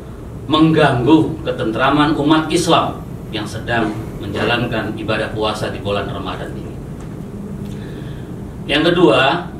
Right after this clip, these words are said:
kami mendukung, eh, sikap tegas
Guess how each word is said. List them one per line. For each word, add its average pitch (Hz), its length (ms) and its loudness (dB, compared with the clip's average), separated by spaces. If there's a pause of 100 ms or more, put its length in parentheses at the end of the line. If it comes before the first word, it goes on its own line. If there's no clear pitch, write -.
(1200)
kami 160 280 6
mendukung, 160 720 6 (1900)
eh, 120 400 2 (200)
sikap - 360 0
tegas - 560 0